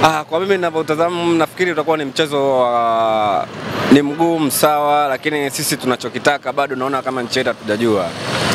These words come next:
Japokuwa tunatamani tujue, tufike huko na wenyewe walipofika. Nitasema hivyo tu labda.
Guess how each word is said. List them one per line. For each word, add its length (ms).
Japokuwa 300
tunatamani 540
tujue, 560
tufike 320
huko 200
na 80
wenyewe 180
walipofika. 560
Nitasema 460
hivyo 280
tu 140
labda. 280